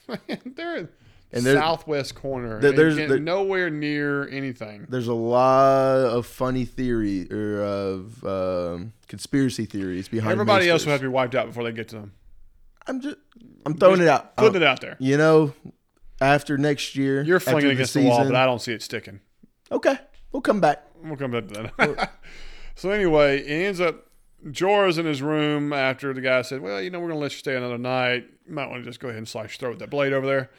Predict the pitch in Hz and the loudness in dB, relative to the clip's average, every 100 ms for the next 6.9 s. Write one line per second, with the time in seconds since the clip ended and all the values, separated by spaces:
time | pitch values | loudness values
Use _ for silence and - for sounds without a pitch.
0 | - 165 165 254 269 240 196 185 170 170 | -16 0 2 2 0 4 8 10 8 6
1 | 175 175 175 185 214 - _ - 151 123 | 6 6 6 2 -2 -6 _ -4 -2 -2
2 | - - _ _ 156 175 196 196 - 196 | -4 -14 _ _ 2 4 6 6 4 -2
3 | 185 170 - - 170 147 135 131 120 113 | 0 -2 -2 2 2 4 2 2 0 -2
4 | - 135 117 117 113 110 113 110 110 104 | 0 0 2 0 0 0 -2 -2 -4 -2
5 | 104 110 117 104 120 110 104 104 107 104 | -2 -4 -6 -2 0 2 2 0 -2 -4
6 | 104 107 107 113 117 123 139 147 147 | -4 -4 -2 -2 -2 -2 0 0 -2